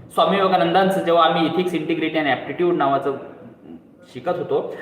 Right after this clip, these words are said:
तेव्हा त्याच्यामध्ये एक गोष्ट सांगितली जाते की एक्स ॲक्सिस, वाय ॲक्सिस तुम्हाला समजतं मित्रांनो. हायली एज्युकेटेड आणि ज्या माणसामध्ये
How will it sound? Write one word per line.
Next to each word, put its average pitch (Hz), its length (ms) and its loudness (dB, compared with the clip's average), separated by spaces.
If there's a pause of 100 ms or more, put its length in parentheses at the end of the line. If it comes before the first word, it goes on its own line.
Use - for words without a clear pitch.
(180)
तेव्हा 202 220 4
त्याच्यामध्ये 208 380 2
एक 190 120 0
गोष्ट 180 300 2
सांगितली 165 360 -2
जाते 151 580 -2
की 220 260 -2
एक्स 185 200 -2
ॲक्सिस, 190 340 0
वाय 147 280 2
ॲक्सिस - 260 -2
तुम्हाला 160 220 -2
समजतं - 340 -8
मित्रांनो. 123 380 -4 (580)
हायली 214 460 2
एज्युकेटेड 220 600 2 (420)
आणि 185 160 -2
ज्या 196 260 2
माणसामध्ये 180 1040 0